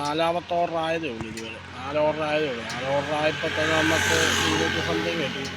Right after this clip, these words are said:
earnings ഒക്കെ കൂടുതലാണ്, പക്ഷേ ഓർഡർ ഇന്ന് ഭയങ്കര മടുപ്പാണ്. ഇപ്പം തന്നെ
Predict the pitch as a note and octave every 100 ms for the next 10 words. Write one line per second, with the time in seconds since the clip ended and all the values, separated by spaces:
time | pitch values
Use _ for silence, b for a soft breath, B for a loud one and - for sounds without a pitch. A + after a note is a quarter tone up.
0 | - - C#3 E3+ A3 A3 A3 G3 F#3 E3
1 | E3 C#3 B2 A2+ D3+ C#3 - - - -
2 | - - - C#4+ B3+ A3 A#3+ G#3+ F#3 F3+
3 | D#3+ D#3+ E3 E3+ E3+ E3 D3 C3+ - -
4 | - - - - - - - - - -
5 | - - - - - - C#3+ C#3 D3+ D3+